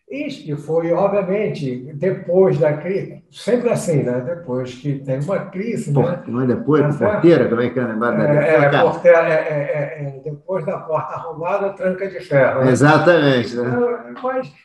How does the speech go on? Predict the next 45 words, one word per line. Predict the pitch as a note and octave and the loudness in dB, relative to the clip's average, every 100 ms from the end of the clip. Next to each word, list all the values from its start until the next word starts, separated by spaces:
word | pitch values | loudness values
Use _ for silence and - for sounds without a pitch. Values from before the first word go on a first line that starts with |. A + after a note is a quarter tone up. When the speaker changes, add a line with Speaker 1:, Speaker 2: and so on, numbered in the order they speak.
| _ | _
Speaker 1:
neste | B3 D#4 - G#3+ | -12 -12 -10 -12
caso, | A#3+ - C#3+ - | -10 -10 -10 -10
quer | C3+ | -14
dizer, | B2+ D#3+ | -12 -10
e | G#3+ | -8
a | |
sequência | A#3+ G3 D3 F#3+ G3 E3 | -10 -14 -16 -16 -16 -18
é | |
sempre | E3+ F#3 E3+ B2 | -18 -16 -16 -16
assim, | - C#3 | -14 -16
porque | E3 F3+ D4 | -14 -18 -14
o | |
mercado | C#4+ - - A#3 - | -12 -12 -10 -8 -8
sempre | - G3+ G#3 D#3 | -10 -10 -8 -6
vem | D#3 C#3+ | -2 -2
antes | C3+ C#3 - | -2 -2 -4
da | D3 | -4
regulação, | C#3+ C#3 C#3+ - - A2 A#2+ | -2 -2 -2 -4 -4 -6 -4
isso | C3+ C3+ C3+ A#2 | -4 -6 -8 -6
é, | A#2 A2+ | -6 -6
é, | A2 B2 A2 G#2+ - A2+ - - | -10 -10 -10 -12 -14 -12 -12 -4
é, | C#3 | 0
Speaker 2:
É | |
natural, | C#3 C#3+ D3 B2+ - | 4 4 4 4 4
Speaker 1:
quer | C3 | 4
dizer, | C3+ | 2
Speaker 2:
né? | |
Speaker 1:
é | C3+ | 2
natural, | E3 C#3 E3+ | 0 0 0
Speaker 2:
Natural, | D3+ D3+ G2 | 2 2 2
Speaker 1:
certo? | F#2+ G2 | 0 -2
Speaker 2:
né? | G#2 | -2
Não | A2 | 0
tem | A2 | 0
nada | A2+ C3+ C3+ | 0 2 2
Speaker 1:
Não | A#2 | 2
Speaker 2:
errado. | G#2+ G2+ G2 | 0 -2 -2
Speaker 1:
tem | C#3 | -6
nada | C#3+ D#3 D3 - _ _ C#3+ | -6 -6 -8 -12 _ _ _
de | D3 | -12
errado, | C#3 B2 A#2+ C3 | -8 -8 -8 -10
é | B2 | -10
sempre | - A#2+ A#2+ | -12 -14 -12
nesse | B2+ B2+ - | -16 -14 -12
sentido. | F3+ - - | -12 -14 -20